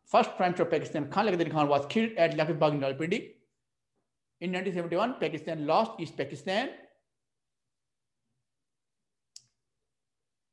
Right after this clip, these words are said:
Earthquake came in Pakistan on eighth October in two thousand five. A P S attack took place in Pakistan in two thousand fourteen.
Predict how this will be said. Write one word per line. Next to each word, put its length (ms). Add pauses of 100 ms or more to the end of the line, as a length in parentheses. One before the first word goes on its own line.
(1300)
Earthquake 360
came 180
in 80
Pakistan 520 (120)
on 460
eighth 180
October 260
in 200
two 100
thousand 260
five. 400 (760)
A 100
P 140
S 80
attack 280
took 160
place 220
in 100
Pakistan 600 (200)
in 160
two 140
thousand 260
fourteen. 680